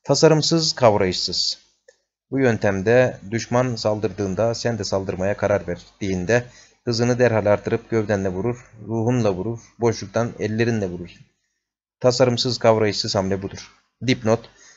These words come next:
tasarı-, tasarımsız, kavrayışsız. Munen muso. Bu tehlike karşısında dahi sakin ve doğal davranabilme yeteneği anlamına gelir. Kişinin sözü ve eylemlerinin kendiliğinden aynı olması varoluşla en yüksek uyumdur.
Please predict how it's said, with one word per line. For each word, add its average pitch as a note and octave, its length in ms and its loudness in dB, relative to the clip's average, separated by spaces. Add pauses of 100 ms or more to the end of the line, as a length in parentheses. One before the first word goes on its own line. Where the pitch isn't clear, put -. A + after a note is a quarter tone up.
(120)
tasarı-, C3+ 720 2
tasarımsız, C3 560 2
kavrayışsız. G2 640 0
Munen C#3 580 2 (160)
muso. A#2+ 420 -2 (580)
Bu D3+ 80 -2
tehlike D3+ 360 2
karşısında B2 400 0
dahi A#2 360 4 (260)
sakin A2+ 520 0
ve A2 120 -2
doğal A#2 280 2 (280)
davranabilme G#2 560 0
yeteneği G2 340 -2
anlamına G2 360 -2
gelir. F#2+ 240 -6 (400)
Kişinin B2 460 -2
sözü A#2 380 -4
ve A2 80 4
eylemlerinin G2 540 0
kendiliğinden G#2+ 500 -2
aynı G#2+ 220 -2
olması G2+ 400 -4
varoluşla G#2 640 0
en A2 180 -2
yüksek F#2+ 360 -6
uyumdur. F#2+ 400 -6